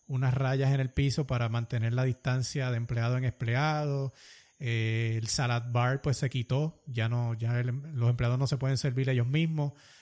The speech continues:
Eh, se están utan-, utilizando platos sanitarios, cubiertos sanitarios. Eh, algunas de las fuentes de agua, pues,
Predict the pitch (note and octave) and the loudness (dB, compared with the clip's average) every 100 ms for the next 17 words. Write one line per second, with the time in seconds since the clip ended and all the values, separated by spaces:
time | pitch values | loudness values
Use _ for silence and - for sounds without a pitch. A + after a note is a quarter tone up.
0 | _ D3+ A#2 A2 - - B2 C3 C#3 C#3 | _ -2 0 0 0 -2 -2 0 0 -2
1 | D#3 B2+ C3 A#2+ C#3 C3 B2+ - - _ | -2 -2 0 2 2 2 0 -4 -16 _
2 | _ - C#3 C3 D3 B2 A#2+ C#3+ C#3+ C#3 | _ -6 -2 -2 0 0 2 2 2 2
3 | - B2+ A#2+ A#2+ C3 A#2+ C#3 C#3+ C3+ C3 | 2 0 0 -2 -2 0 2 2 2 0
4 | B2 - - _ _ - B2+ A#2 A#2 A2+ | -4 -10 -20 _ _ -6 0 2 2 2
5 | A2+ A2+ A#2+ C3 C3+ C3+ C3 - C3+ C#3 | 0 0 0 0 0 0 -2 0 -2 0
6 | B2+ B2 C3 C3 C3 A#2+ | 0 2 2 0 2 0